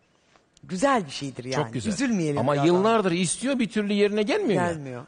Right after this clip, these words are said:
Speaker 2: Artık onun sonunda yerine gelip onu alacağını gösterir yani.
Speaker 1: Yani bu
Speaker 2: Eline geçireceğini
Speaker 1: o
Speaker 2: gösterir.
Speaker 1: gördüğünüz kişinin ölümüyle bağlantılı değildir aslında. Beklediğiniz
Speaker 2: Hayır.
Speaker 1: bir müjdenin habercisidir.
Speaker 2: Aynen.
Speaker 1: Ömrü uzamıştır, doğru mudur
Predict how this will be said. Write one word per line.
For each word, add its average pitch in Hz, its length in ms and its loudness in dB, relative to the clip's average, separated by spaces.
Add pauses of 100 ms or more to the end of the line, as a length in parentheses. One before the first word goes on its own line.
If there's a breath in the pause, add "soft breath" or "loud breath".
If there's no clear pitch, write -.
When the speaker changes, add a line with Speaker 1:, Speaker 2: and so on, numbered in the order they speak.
(100)
Speaker 2:
Artık 202 340 0
onun 233 380 0 (220)
sonunda 185 520 0
yerine 185 360 4
gelip 180 280 0 (520 soft breath)
onu 214 320 2 (100)
alacağını 165 460 2
gösterir 113 420 -4
yani. 85 200 -6
Speaker 1:
Yani 180 240 -2
bu 165 40 2
Speaker 2:
Eline 175 180 2
geçireceğini 131 360 -2
Speaker 1:
o 262 80 4
Speaker 2:
gösterir. 208 220 2
Speaker 1:
gördüğünüz 226 440 0
kişinin 226 420 -2
ölümüyle 214 480 0
bağlantılı 196 580 0
değildir 214 260 2
aslında. 165 320 -2
Beklediğiniz 202 500 0
Speaker 2:
Hayır. - 20 -8 (100)
Speaker 1:
bir 214 40 0
müjdenin 208 440 0
habercisidir. 139 680 -2
Speaker 2:
Aynen. 123 240 0 (180)
Speaker 1:
Ömrü 294 320 2
uzamıştır, 196 680 -2
doğru 147 260 -2
mudur 139 260 -10